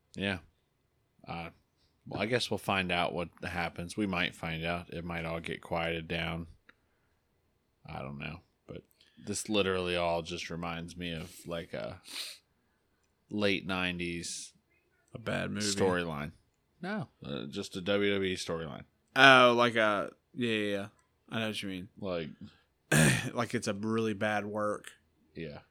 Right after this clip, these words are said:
Speaker 1: literally.
Speaker 2: Like, you know,
Speaker 1: Even
Speaker 2: Bri-,
Speaker 1: though it's
Speaker 2: Brian
Speaker 1: not work.
Speaker 2: Pillman
Speaker 1: <laughs>
Speaker 2: shooting Stone Cold Steve Austin for breaking into his, you know.
Speaker 1: Yeah.
Speaker 2: <laughs>
Speaker 1: Well,
Speaker 2: What the fuck?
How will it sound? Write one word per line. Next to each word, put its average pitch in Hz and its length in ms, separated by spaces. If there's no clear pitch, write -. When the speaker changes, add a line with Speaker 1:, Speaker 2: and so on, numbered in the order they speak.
Speaker 1:
literally. 92 500
Speaker 2:
Like, 139 380
you 139 240
know, 117 140
Speaker 1:
Even 107 180
Speaker 2:
Bri-, 127 160
Speaker 1:
though 110 80
it's 131 140
Speaker 2:
Brian 156 340
Speaker 1:
not 131 120
work. 120 60
Speaker 2:
Pillman 147 540
Speaker 1:
<laughs> - 160
Speaker 2:
shooting 156 840
Stone 143 420
Cold 135 280
Steve 127 220
Austin 127 480
for 113 140
breaking 113 400
into 113 280
his, 110 120
you 113 160
know. 110 300
Speaker 1:
Yeah. 90 260
Speaker 2:
<laughs> - 220
Speaker 1:
Well, 170 260
Speaker 2:
What 175 200
the 85 120
fuck? - 540